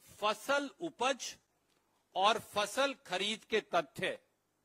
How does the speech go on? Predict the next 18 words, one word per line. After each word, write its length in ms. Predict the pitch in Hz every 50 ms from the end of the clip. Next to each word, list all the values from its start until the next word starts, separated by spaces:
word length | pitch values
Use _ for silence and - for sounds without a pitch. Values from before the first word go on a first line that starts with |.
| _ _ _ _ _ _ _ _ _
इस 280 | 226 247 - - 165 -
बात 320 | - 180 202 220 - -
को 160 | _ - 240
उजागर 560 | 208 180 165 143 156 170 175 180 180 208 208 202
करते 460 | - - 160 147 - - 196 185 165
हैं 260 | 170 190 226 254 285 - _ _ _ _ _ _ _ _ _ _ _ -
कि 100 | 202 196
इस 180 | 202 185 -
देश 440 | - 139 175 190 226 254 - - -
में 180 | 180 226 247 254
अब 180 | 233 208 -
किसान 480 | - - 175 - - 185 180 190 202 202
को 160 | - 240 233
न्यूनतम 680 | 208 170 156 156 170 190 202 202 - - 240 247 247 233
समर्थन 680 | - - - - 165 147 156 175 180 - _ - 233 226
मूल्य 600 | 196 160 147 156 170 175 185 208 233 233 - - _ 139
नहीं 380 | 127 131 147 156 156 165 165
मिलेगा। 420 | 151 139 127 120 113 107 - -